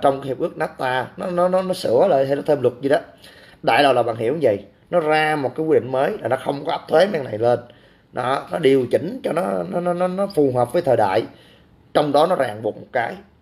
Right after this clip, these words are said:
Đó, đó là những cái nước mà ở trong hiệp ước nafta đó, mà bây giờ mà chơi với một thị trường không tự do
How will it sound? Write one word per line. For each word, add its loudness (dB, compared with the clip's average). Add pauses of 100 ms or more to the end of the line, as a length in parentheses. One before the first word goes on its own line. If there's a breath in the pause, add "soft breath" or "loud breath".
(380 soft breath)
Đó, -2
đó 2
là 4
những -6
cái 2
nước -2 (240)
mà -4
ở 0
trong 0
hiệp -6
ước 0
nafta 0
đó, 0 (380 soft breath)
mà -4
bây 0
giờ 4
mà 0
chơi 6
với -2
một -8
thị -4
trường -4
không -6
tự -6
do 0